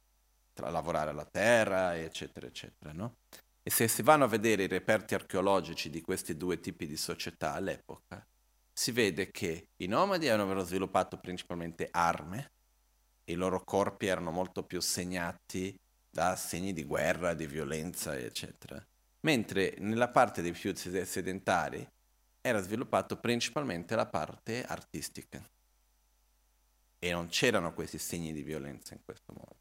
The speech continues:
Comunque, quello che succede è che i nomadi piano piano hanno invaso i territori dei sedentari,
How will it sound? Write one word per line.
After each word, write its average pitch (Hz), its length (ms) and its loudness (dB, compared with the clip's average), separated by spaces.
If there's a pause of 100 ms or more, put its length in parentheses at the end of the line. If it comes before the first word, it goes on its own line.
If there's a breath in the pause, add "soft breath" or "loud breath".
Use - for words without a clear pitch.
Comunque, - 520 2 (480)
quello 139 220 8
che 120 120 4
succede 110 500 2
è 107 60 -2
che - 80 -2
i 117 80 6
nomadi 92 380 2
piano 113 240 2
piano 104 280 2
hanno 104 120 0
invaso 95 800 4 (640)
i 95 160 -6
territori 87 760 -2 (260)
dei 78 120 -6
sedentari, 76 640 -8